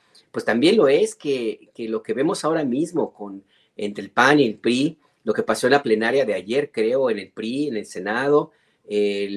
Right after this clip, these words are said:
el, el, el feo que le están haciendo al P R D, esa determinación de Claudia X González como el gerente del Grupo Monterrey, que un día sí y otro no, que te cuestiona la oposición, los llamados de los gi-,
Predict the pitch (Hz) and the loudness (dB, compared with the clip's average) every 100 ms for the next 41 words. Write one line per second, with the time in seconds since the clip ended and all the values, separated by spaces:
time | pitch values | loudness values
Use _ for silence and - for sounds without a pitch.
0 | 113 - 107 107 87 107 110 107 104 123 | -2 -2 -4 -4 -6 -4 -4 -6 0 4
1 | 147 143 107 - 131 127 127 127 117 - | 4 2 -2 -2 -4 -4 -4 -2 -4 -2
2 | 117 131 117 104 113 143 160 _ _ _ | 2 2 2 -2 -2 -2 -6 _ _ _
3 | _ 113 131 139 120 107 104 101 - 120 | _ -10 -2 -2 -2 -6 -6 -10 -10 -8
4 | 127 139 - _ _ 113 107 101 - 120 | -6 -8 -14 _ _ 0 0 0 -2 -2
5 | 127 127 123 113 104 117 120 127 - 107 | -2 -6 -8 -8 -6 -4 -4 -6 -8 -8
6 | 98 101 110 117 120 - 120 104 98 - | -10 -4 0 0 -2 -2 -2 -2 -6 -4
7 | 110 135 117 107 107 101 113 117 123 131 | -4 -2 0 -2 -4 -2 0 0 -2 -8
8 | _ _ _ - 104 104 120 127 120 120 | _ _ _ 0 2 4 2 2 0 0
9 | 120 110 107 107 120 - 104 - 104 - | 0 2 0 2 0 -2 -6 -4 -4 -2
10 | 113 117 113 95 - 92 90 117 120 131 | 2 2 2 0 -6 -14 -8 -2 2 2
11 | 110 104 107 123 135 113 107 - - | 2 2 2 2 2 0 -2 -4 -14